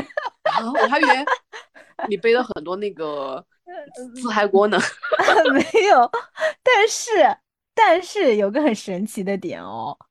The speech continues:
Speaker 1: 就是我去了之后没有发现有难吃的东西，因为我们可能都在酒店吃的。
Speaker 2: 你有没有想过是你人的问题？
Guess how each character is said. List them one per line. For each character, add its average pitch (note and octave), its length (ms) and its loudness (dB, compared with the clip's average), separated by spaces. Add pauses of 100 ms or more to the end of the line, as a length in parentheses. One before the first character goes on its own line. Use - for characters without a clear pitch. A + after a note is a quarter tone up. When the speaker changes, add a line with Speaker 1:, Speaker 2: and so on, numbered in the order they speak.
(120)
Speaker 1:
就 C#4+ 260 2
是 B3 380 0 (300)
我 G#3+ 120 -4
去 C4 180 -2
了 C4 100 4
之 C4 140 -2
后 A#3+ 200 2
没 G3 80 -8
有 G#3 100 2
发 G3 220 -2
现 G#3 120 -2
有 F3+ 100 -4
难 E3 220 -10
吃 - 180 -14
的 E3+ 100 -8
东 D3+ 260 -12
西， D#3+ 200 -16
因 G#3 100 -8
为 A#3+ 60 -2
我 A3 100 -2
们 C3+ 220 -14
可 - 240 0
能 A#3+ 140 2
都 D#4 220 -2
在 D#4 200 2
酒 D#3+ 260 -6
店 G3 260 -6
吃 - 320 -16
的。 - 160 -20 (960)
Speaker 2:
你 C#4 80 -20
有 D4+ 60 -10
没 C4+ 100 -12
有 C#4 60 -12
想 G#3+ 100 -10
过 D3 100 -18
是 A3 120 -16
你 F3+ 80 -8
人 C3 260 -12
的 F#3+ 80 -4
问 G3 200 -6
题？ - 240 -20